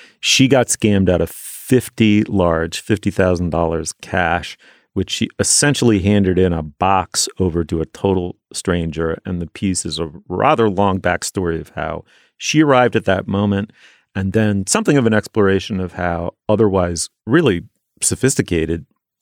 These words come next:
people end up falling f-, for scams. There's a psychology at work there that she gets into a little bit. Julia, let me start with you, and I'll add that, that Cal's is currently the,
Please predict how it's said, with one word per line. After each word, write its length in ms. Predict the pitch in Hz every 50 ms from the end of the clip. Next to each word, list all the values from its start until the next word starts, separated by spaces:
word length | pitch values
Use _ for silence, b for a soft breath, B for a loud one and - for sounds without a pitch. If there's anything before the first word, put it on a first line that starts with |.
| _ _ -
people 500 | - 117 117 - - 80 78 80 - b b b b b b b _ -
end 260 | 120 123 127 131 120
up 280 | 110 95 90 - - -
falling 500 | - - 110 107 101 95 95 92 87 87
f-, 120 | - - _ _ -
for 160 | - 98 87
scams. 580 | - - - - 98 90 85 78 82 82 -
There's 180 | - 95 82 82
a 40 | 80
psychology 720 | - - - 82 - - - 101 95 95 92 82 82 80
at 140 | 85 85 -
work 300 | - 90 90 87 - _
there 260 | - 92 85 82 85
that 180 | - - 98 -
she 120 | - -
gets 260 | - 98 92 - -
into 320 | 90 82 78 - - 85 78
a 20 |
little 280 | 76 76 85 90 90 87
bit. 280 | 82 - 90 - B B B B B B B B B B B B B B _ _ _
Julia, 240 | - 165 170 170 165
let 100 | 180 208
me 100 | 214 190
start 260 | 147 - 165 139 -
with 180 | - 110 - -
you, 160 | 127 120 104
and 100 | 104 98
I'll 180 | 101 95 98 -
add 380 | 110 110 113 117 113 104 92 -
that, 280 | 107 101 98 95 _
that 200 | - 98 95 -
Cal's 380 | - - 110 104 101 98 90 87
is 220 | 92 92 90 - - -
currently 680 | - - - 135 127 113 - - 98 92 90 90 87 82 - -
the, 280 | 98 92 92 90 -